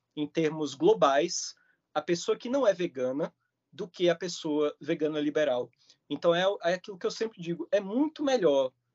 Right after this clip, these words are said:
mil vezes, eu prefiro mil vezes uma pessoa carnista do que uma pessoa vegana liberal, porque a vegana liberal, ela dificilmente vai, é, ela vai compreender o fundamento do veganismo.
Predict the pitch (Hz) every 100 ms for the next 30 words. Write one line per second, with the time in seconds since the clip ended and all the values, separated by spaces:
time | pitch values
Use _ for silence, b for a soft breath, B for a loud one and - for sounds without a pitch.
0 | _ - 208 285 294 170 175 160 - 180
1 | 185 180 196 202 277 180 165 143 127 -
2 | b b 160 156 170 185 175 202 180 165
3 | 170 - 180 - 175 170 160 165 - 160
4 | 156 175 - 156 151 143 147 147 143 139
5 | 135 147 b b _ 151 196 185 190 233
6 | 233 170 147 165 175 - 160 175 170 247
7 | - 254 233 190 196 - 175 180 185 190
8 | 185 175 160 _ 139 143 147 - _ _
9 | _ _ _ _ - 208 202 233 226 180
10 | 190 202 175 143 139 135 b b b -
11 | 175 - 262 269 233 208 233 185 170 175
12 | 170 131 120 123